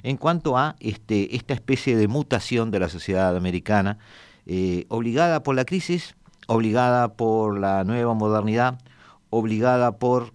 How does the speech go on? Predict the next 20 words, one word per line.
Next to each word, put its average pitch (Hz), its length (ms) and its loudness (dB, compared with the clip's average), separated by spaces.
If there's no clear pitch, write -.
eh, 92 260 -4
los 95 100 -4
desafíos 104 440 -2
globales 113 480 0
a 101 180 -8
que - 160 -10
se - 140 -10
está 110 200 0
viendo, 117 540 -2
eh, 95 160 -2
enfrentada, 120 720 -2
o 127 160 -8
quizás 185 480 -6
obligada 127 540 0
también 104 280 0
por 107 160 -4
su 95 180 -8
pu-, 117 160 -4
propia 135 400 0
mutación 101 640 -4